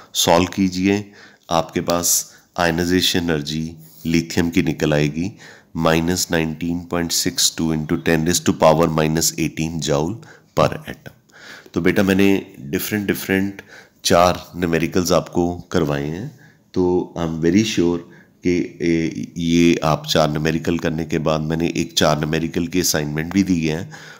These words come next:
वो आप अपने आप ट्राई करेंगे। उस, अ, चार न्यूमेरिकल्स में जो मैंने आपको दिए हैं, उसमें मिक्सचर है,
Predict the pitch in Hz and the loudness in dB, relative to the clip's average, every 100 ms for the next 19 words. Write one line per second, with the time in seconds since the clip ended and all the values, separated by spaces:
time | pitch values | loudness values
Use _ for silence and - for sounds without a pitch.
0 | - 80 90 - 73 76 - - - 73 | -4 4 4 6 2 2 -6 -16 -12 -8
1 | 78 76 73 80 73 71 82 78 82 92 | -4 -4 -6 -4 -2 -2 -2 -2 -2 -4
2 | 117 - - - 98 - - 101 101 101 | -6 -12 -14 0 2 4 6 8 10 10
3 | 98 - 80 85 85 82 - 80 78 85 | 8 6 2 4 4 2 2 4 4 0
4 | 80 82 82 85 - 87 80 82 82 82 | 0 -2 -2 -4 -2 -2 0 0 0 0
5 | 78 - 80 80 80 82 85 - 87 82 | -2 -2 0 0 0 0 -2 0 0 0
6 | 85 - - 95 90 82 82 | 0 0 4 4 4 2 -2